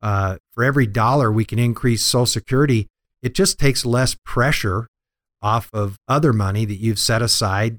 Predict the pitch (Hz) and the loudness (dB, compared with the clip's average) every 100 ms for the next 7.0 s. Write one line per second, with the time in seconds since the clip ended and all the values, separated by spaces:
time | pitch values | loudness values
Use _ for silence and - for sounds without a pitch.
0 | _ - 117 104 107 110 110 101 110 127 | _ -4 -2 -2 -2 -2 -4 -2 -4 -4
1 | 98 82 - 101 92 - _ _ _ - | -8 -10 -6 -4 -6 -10 _ _ _ -4
2 | 120 131 117 123 131 - 98 113 131 101 | -2 -2 0 0 0 -4 -4 0 0 -2
3 | 98 - 101 98 - - 107 92 101 117 | -4 -4 -2 -4 -8 -6 -4 -4 -2 0
4 | 131 - 117 98 92 98 95 - - _ | -2 -2 -2 -2 -2 -2 -2 -2 -4 _
5 | _ _ - 95 85 95 120 110 107 107 | _ _ -12 -8 -8 -2 -2 0 0 0
6 | 123 113 - 101 117 107 - 123 120 | 0 -2 -4 -6 -4 -4 -6 -6 -6